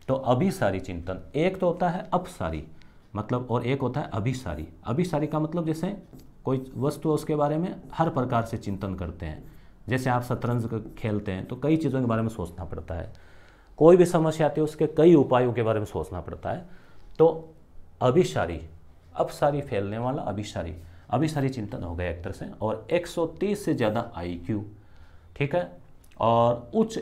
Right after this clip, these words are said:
स्मरण क्षमता, तो सीधी सी बात है तीनों इसमें जो है वो हो जाएगा,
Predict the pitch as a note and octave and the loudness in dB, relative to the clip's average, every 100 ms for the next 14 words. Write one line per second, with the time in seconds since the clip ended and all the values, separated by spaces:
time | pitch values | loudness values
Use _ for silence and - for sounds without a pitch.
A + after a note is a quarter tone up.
0 | - D#3 D3 D3 C#3+ - G#2 A#2 - - | -6 -4 0 0 0 -4 -4 -4 -6 -8
1 | - F3+ F3 D#3+ C3+ B2 - B2+ - - | -8 -4 -2 0 2 2 0 -8 -10 -18
2 | - - - A#2 B2+ G2+ - G2 F2+ F2+ | -20 -16 -2 2 4 2 0 -6 -4 -6
3 | F2 D#3 G3+ - - G2+ D#2+ C#2+ D2+ | -4 -6 -6 -10 -4 -2 0 -4 -2